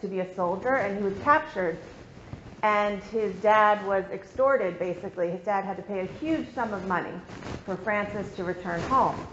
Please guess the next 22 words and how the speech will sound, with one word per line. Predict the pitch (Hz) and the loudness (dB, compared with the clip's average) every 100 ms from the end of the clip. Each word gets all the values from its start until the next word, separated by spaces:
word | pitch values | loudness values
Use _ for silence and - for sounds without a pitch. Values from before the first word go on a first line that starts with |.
| - - - - - - - - - | -16 -18 -20 -20 -20 -18 -14 -10 -6
And | 196 - | -6 0
Francis | 226 208 202 - | 2 2 -2 -2
had | 196 180 | -2 -2
been | 175 | -4
injured, | 190 196 220 277 320 - - - - - - | -4 -2 2 2 0 -8 -18 -20 -20 -14 -6
and | 202 202 | -4 6
so | 233 220 | 6 6
he | 226 | 0
coalesced | - 247 240 208 175 233 - - - | -2 0 2 4 4 4 -2 -12 -4
for | 208 196 | 0 2
about | 190 196 202 190 - - | 2 2 2 2 -2 -8
two | 269 262 262 254 - - - - 202 | -4 -2 -4 -6 -14 -16 -16 -10 -2
years. | 185 - - - - - - - - - - - - | -2 -2 -8 -16 -16 -14 -14 -12 -14 -16 -14 -12 -8
And | 196 | -4
in | 208 | -2
the | 202 | -2
course | 196 254 247 247 | 0 0 0 -2
of | |
that | 208 190 - | 2 0 0
time, | 196 180 170 208 294 277 | -2 2 2 2 -2 -4
as | 185 | -6
is | 185 | -6